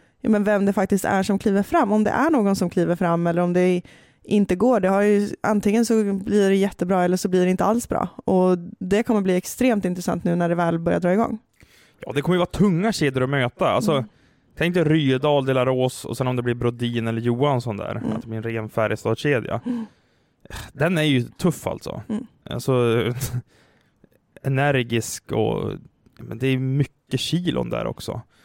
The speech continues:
Speaker 2: Sen, eh, Friberg, Nordström och Kryger-kedjan.
Speaker 1: Mm.
Speaker 2: Jag tror att de har förhoppningar på att de ska kunna faktiskt bidra både offensivt och defensivt. Jag pratade med Jocke Nordström för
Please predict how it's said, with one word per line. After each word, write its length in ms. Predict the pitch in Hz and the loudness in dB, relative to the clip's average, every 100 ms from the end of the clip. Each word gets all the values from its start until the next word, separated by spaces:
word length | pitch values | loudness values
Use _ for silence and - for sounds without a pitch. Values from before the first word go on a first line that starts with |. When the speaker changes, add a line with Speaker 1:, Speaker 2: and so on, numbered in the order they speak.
| _ _ | _ _
Speaker 2:
Sen, 280 | - 185 175 | -2 0 0
eh, 300 | 156 139 - - | 2 0 -2 -6
Friberg, 760 | - 160 135 131 135 131 123 - - | -2 0 0 0 0 0 -2 -8 -6
Nordström 840 | 131 139 123 - - 123 120 120 - _ - | -2 0 -2 -6 -2 -2 -2 -6 -12 _ -8
och 180 | 135 - | -8 -2
Kryger-kedjan. 880 | 151 127 120 123 190 123 117 - - | 0 2 0 0 0 -2 -4 -8 -4
Speaker 1:
Mm. 260 | 220 202 214 _ _ _ _ - | -4 -2 -8 _ _ _ _ -6
Speaker 2:
Jag 140 | 131 | -6
tror 380 | - 190 240 175 | 0 0 2 0
att 260 | - - - _ _ _ | -2 -10 -20 _ _ _
de 140 | 151 143 | -2 0
har 160 | 175 180 | 2 2
förhoppningar 520 | 151 160 - 131 123 | 2 0 0 -4 -2
på 80 | 123 | -2
att 80 | |
de 120 | 139 139 | -2 -2
ska 120 | 123 | -4
kunna 300 | - 123 117 | -2 0 0
faktiskt 240 | 123 - | -4 -6
bidra 460 | 123 120 120 117 113 _ _ _ | -6 0 2 2 0 _ _ _
både 240 | 127 135 | 0 2
offensivt 560 | 139 135 131 127 117 - | 2 0 -4 -4 -4 -4
och 80 | 131 | -2
defensivt. 520 | 131 - 117 113 117 | -2 -4 -8 -6 -4
Jag 80 | 139 | -2
pratade 300 | 147 135 127 | 0 -2 -4
med 60 | |
Jocke 160 | 123 131 | -6 -4
Nordström 400 | 127 120 147 135 | -6 -2 -4 -2
för 360 | - 117 113 | -2 0 -2